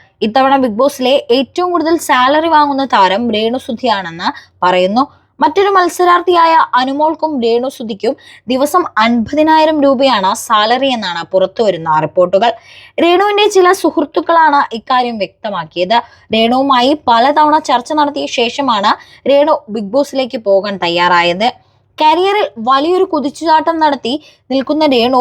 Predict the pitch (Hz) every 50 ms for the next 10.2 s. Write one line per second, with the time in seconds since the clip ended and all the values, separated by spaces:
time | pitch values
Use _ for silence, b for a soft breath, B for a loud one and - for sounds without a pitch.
0 | 254 220 220 202 185 190 240 269 269 - 302 302 302 294 302 285 262 240 226 226
1 | 262 294 285 294 269 285 277 - 294 285 285 277 247 220 214 220 240 262 269 254
2 | 240 - 226 214 185 175 196 247 B B B B B _ - 226 226 226 254 269
3 | 277 294 302 294 254 240 226 220 220 226 233 233 - 277 277 - - 214 185 180
4 | 180 - - - 220 190 165 160 165 190 214 B B B B B - 196 214 214
5 | 226 247 262 262 277 285 277 269 269 285 B B B B _ - 226 269 269 285
6 | 311 320 - - 233 226 233 240 233 - 311 285 254 226 202 190 196 220 233 214
7 | 180 160 165 170 175 175 185 190 202 233 247 B B B B B _ - 320 330
8 | 349 370 381 403 403 392 370 349 349 370 359 359 - - _ _ - - 240 226
9 | 233 - - 302 302 311 302 311 302 294 285 294 277 254 208 196 202 226 247 226
10 | 202 208 214 214